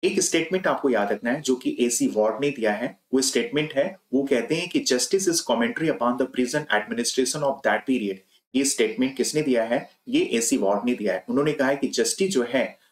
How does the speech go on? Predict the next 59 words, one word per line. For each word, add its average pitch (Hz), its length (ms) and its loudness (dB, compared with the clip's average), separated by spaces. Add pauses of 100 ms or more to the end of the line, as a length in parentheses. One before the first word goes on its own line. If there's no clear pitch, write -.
(200)
उस 208 180 0
period 143 380 2 (160)
में 123 160 2
जो 117 120 -2
है 123 300 -2
prison 170 480 0
government 117 400 0
पर 139 320 0
एक 123 220 -2
commentary 107 500 -2
है। 117 360 -2 (200)
ये 127 160 2
statement 123 440 -2
किसने 151 240 -4
दिया 135 240 0
है? 135 280 -2 (180)
एसी 131 260 0
Ward 104 260 0
ने 123 100 -2
दिया 104 200 -2
है। 123 260 -6
ये 113 60 0
भी 123 100 0
आपको 120 240 -2
ध्यान 110 200 -8
में 98 80 -4
रखना 101 220 -6
है। - 160 -10 (340)
अब 143 80 2
हम 185 120 0
बात 113 260 -2
करेंगे 117 240 0
loyalties 104 560 0
की, 151 140 -2
जो 139 140 0
नाइनटीन 110 340 0
ट्वेंटी 117 240 -4
टू 107 180 -4
में 120 100 0
आती 120 260 -2
है। 131 220 -6
Three - 140 0
एक्ट - 260 -6
की 131 140 -6
ये 123 60 4
play 104 240 0
है। 123 240 -4 (260)
इसके 156 180 2
जो 165 140 2
major 123 240 2
characters 113 560 0
होते 104 200 -2
हैं 123 260 -4
वो 147 100 2
होते 123 240 -2
हैं 117 160 -6
Captain 123 320 0
Ronald 104 380 0
डेंसी, - 440 -2